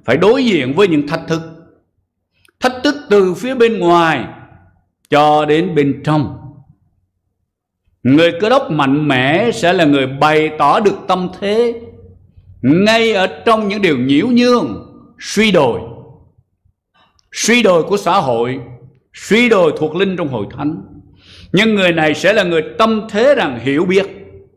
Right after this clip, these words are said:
có những nhận định đầy khôn ngoan, chín chắn, bản lãnh, để phân biệt được đâu là thật, đâu là giả,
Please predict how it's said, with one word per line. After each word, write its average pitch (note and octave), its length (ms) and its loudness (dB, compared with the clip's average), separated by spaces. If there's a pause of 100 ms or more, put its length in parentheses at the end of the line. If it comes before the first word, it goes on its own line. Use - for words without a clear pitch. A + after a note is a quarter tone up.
(1080)
có A#3 80 2
những A#3 220 0
nhận E3+ 260 0
định D#3+ 220 0
đầy F3+ 300 2
khôn A3 360 0
ngoan, G#3 300 0 (880)
chín G#3 200 2 (240)
chắn, A3+ 460 -4
bản C4 220 2
lãnh, D3 560 -4 (1500)
để F3 280 2
phân G3+ 280 -2
biệt D3 260 0
được C3 280 -2 (560)
đâu A3 360 2
là E3+ 160 0 (100)
thật, - 200 -4 (720)
đâu E3 260 2
là B2 240 -2
giả, A#2+ 340 -2